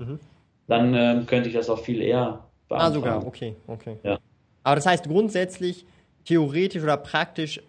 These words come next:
Speaker 1: spätestens ab zehn Jahren, wenn man will, kann man auch den Schweizer Pass sich machen mit bestimmten Aufwänden halt. Und da hoffen
Speaker 2: Mhm.
Speaker 1: wir, können wir dann nächstes Jahr oder spätestens in einem Jahr oder so mal auch Content dazu machen, wenn wir da ein praktisches Beispiel haben.
Speaker 2: Genau.
Speaker 1: Ähm,
Speaker 2: Ich denke,
Speaker 1: dann
Speaker 2: das ist auch
Speaker 1: danach hat man eigentlich, dann ist man Schweizer,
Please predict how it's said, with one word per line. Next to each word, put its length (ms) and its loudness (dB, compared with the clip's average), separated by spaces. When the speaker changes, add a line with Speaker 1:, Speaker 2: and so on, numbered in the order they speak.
Speaker 1:
spätestens 540 -2
ab 220 -6
zehn 260 -4
Jahren, 240 -4
wenn 100 -4
man 220 -4
will, 140 -2
kann 180 -8
man 160 -6
auch 180 -6
den 160 -10
Schweizer 400 -2
Pass 380 -6
sich 260 -8
machen 440 -8
mit 280 -8
bestimmten 400 -6
Aufwänden 720 -8
halt. 260 -2
Und 80 -6
da 120 0
hoffen 180 2
Speaker 2:
Mhm. 60 0
Speaker 1:
wir, 40 -2
können 240 -6
wir 80 -4
dann 140 -4
nächstes 380 -8
Jahr 220 0
oder 120 -4
spätestens 460 -8
in 120 -10
einem 140 -8
Jahr 220 -2
oder 180 0
so 100 -6
mal 200 -6
auch 180 -6
Content 360 -4
dazu 280 -8
machen, 280 -8
wenn 80 -8
wir 80 -6
da 120 -4
ein 160 -8
praktisches 420 -10
Beispiel 480 -6
haben. 320 -4
Speaker 2:
Genau. 440 2
Speaker 1:
Ähm, 160 -12
Speaker 2:
Ich 140 -18
denke, 160 6
Speaker 1:
dann 80 6
Speaker 2:
das 120 4
ist 40 4
auch 60 8
Speaker 1:
danach 320 4
hat 120 -2
man 140 -2
eigentlich, 260 -4
dann 140 0
ist 140 0
man 100 0
Schweizer, 560 0